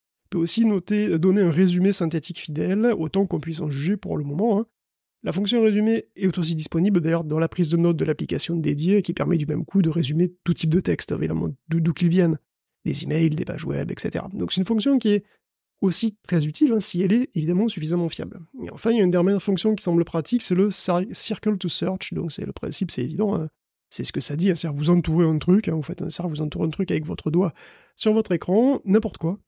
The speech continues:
dans n'importe quelle situation, même un élément de l'interface, d'une appli ou de, de votre téléphone. Et Google, bah, vous donne des infos dessus.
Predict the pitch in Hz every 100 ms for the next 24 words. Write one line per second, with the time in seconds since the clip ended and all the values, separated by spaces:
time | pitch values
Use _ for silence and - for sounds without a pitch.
0 | - 165 165 185 220 220 233 190 202 180
1 | - 175 196 214 208 185 175 170 160 160
2 | - 165 160 165 156 156 156 - 160 170
3 | 156 139 135 135 135 - - - 247 -
4 | _ _ _ _ 180 156 156 190 247 180
5 | 175 208 208 185 175 220 175 -